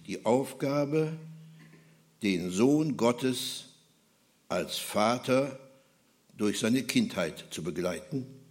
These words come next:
und ihn großzuziehen, auch durch die Pubertät. Das ist bereits bei leiblichen Kindern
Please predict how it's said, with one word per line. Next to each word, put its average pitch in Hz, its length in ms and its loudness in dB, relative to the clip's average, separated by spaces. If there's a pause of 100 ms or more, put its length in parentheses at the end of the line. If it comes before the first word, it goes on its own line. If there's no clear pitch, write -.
(400)
und 113 160 2
ihn 143 140 4
großzuziehen, 104 920 -2 (1200)
auch 101 260 2
durch 98 220 -2
die 101 140 0
Pubertät. 107 840 0 (1400)
Das 90 140 -4
ist 113 160 -2
bereits 107 440 2
bei 95 160 2
leiblichen 92 680 -4
Kindern 80 420 -6